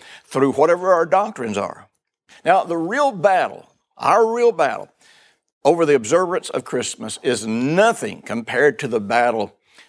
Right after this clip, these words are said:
that the early church fought about meat sacrificed to idols. Now, Paul ate meat sacrificed to demonic idols, but he was strong in his faith.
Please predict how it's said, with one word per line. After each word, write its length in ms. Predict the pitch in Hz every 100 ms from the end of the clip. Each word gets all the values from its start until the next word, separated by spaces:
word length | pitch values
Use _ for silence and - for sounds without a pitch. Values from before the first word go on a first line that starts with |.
| _
that 260 | 113 113
the 120 | 113 110
early 280 | 156 165 131
church 300 | - 127 -
fought 400 | - 123 123 - _ -
about 280 | 110 110 104
meat 480 | 104 117 139 - -
sacrificed 920 | - - 131 127 - 113 117 107 101
to 120 | - 107
idols. 380 | 95 92 -
Now, 160 | 135 123
Paul 720 | - - 165 160 175 185 - _ _ -
ate 360 | 151 131 - _ _ _
meat 500 | 131 127 139 147 - _ _
sacrificed 1000 | - - 151 156 - 127 131 127 131 -
to 100 | -
demonic 720 | 123 123 120 131 135 135 131 -
idols, 600 | 147 165 165 143 113 - _ _ _ - _ _
but 220 | 104 104
he 140 | 139
was 120 | 135 110
strong 420 | - 131 117 117
in 60 |
his 140 | 110 -
faith. 380 | - 95 -